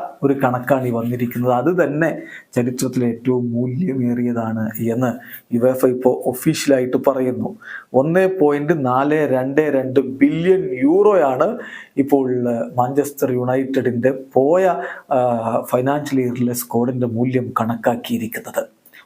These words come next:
ഒന്നേ പോയിന്റ് നാല് രണ്ട് രണ്ട് ബില്യൺ യൂറോ എന്ന് പറയുമ്പോൾ നമ്മൾ ഇത് ഡോളറിലേക്ക് കൺവേർട്ട് ചെയ്യുകയാണെങ്കിൽ ഒന്നേ പോയിന്റ് അഞ്ചേ നാല് മൂന്ന് ബില്യൺ ഡോളറാണ് അതിന്റെ മൂല്യം.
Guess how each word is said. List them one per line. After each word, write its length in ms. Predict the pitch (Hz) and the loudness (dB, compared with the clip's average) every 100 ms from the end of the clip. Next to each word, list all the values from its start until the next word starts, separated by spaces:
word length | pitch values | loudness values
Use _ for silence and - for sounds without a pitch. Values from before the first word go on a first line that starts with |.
| - | -2
ഒന്നേ 260 | 147 170 | 0 0
പോയിന്റ് 420 | 170 156 151 156 147 | 2 2 2 0 -2
നാല് 220 | 131 156 | 0 0
രണ്ട് 380 | 151 135 131 143 | 0 0 2 2
രണ്ട് 360 | 135 131 131 | 2 0 0
ബില്യൺ 600 | 147 120 143 165 185 160 | 0 2 2 2 0 0
യൂറോ 340 | 135 139 165 151 | 0 0 2 0
എന്ന് 140 | 135 | 0
പറയുമ്പോൾ 840 | 131 120 123 113 131 220 277 - - - - - - 139 | -2 0 -2 0 4 4 2 -2 -12 -16 -16 -16 -8 -2
നമ്മൾ 260 | 143 139 | 2 2
ഇത് 60 | 131 | 2
ഡോളറിലേക്ക് 600 | 127 135 170 170 160 147 | 2 4 2 0 0 0
കൺവേർട്ട് 480 | 143 131 139 151 139 | 0 2 0 2 0
ചെയ്യുകയാണെങ്കിൽ 520 | 127 131 123 127 147 | 0 0 -2 -2 -2
ഒന്നേ 220 | 131 151 | -2 -2
പോയിന്റ് 320 | 151 139 131 | 0 0 0
അഞ്ചേ 240 | 127 127 147 | 0 0 0
നാല് 360 | 127 135 160 | 2 0 0
മൂന്ന് 340 | 147 135 131 139 | -2 -4 -2 -4
ബില്യൺ 440 | 127 135 131 135 | -2 -2 0 -2
ഡോളറാണ് 580 | 123 117 127 127 110 98 | 0 0 2 0 -2 -8
അതിന്റെ 240 | - 120 | -10 -8
മൂല്യം. 400 | 117 131 156 143 | -4 0 2 0